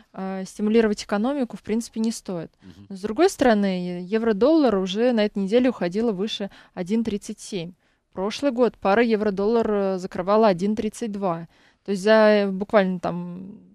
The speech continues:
Speaker 1: месяц евро к доллару уже очень сильно укрепился.
Speaker 2: Мгм.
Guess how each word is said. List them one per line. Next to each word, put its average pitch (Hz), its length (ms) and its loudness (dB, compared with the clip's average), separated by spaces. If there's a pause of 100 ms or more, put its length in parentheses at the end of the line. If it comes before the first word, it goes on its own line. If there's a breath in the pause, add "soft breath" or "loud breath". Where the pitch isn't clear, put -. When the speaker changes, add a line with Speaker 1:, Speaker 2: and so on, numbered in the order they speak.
(120)
Speaker 1:
месяц 240 640 -2 (260 soft breath)
евро 214 380 0
к 185 80 -4
доллару 254 360 4
уже 196 220 0
очень 226 320 0
сильно 233 320 -4
укрепился. 180 640 -6
Speaker 2:
Мгм. 110 100 -8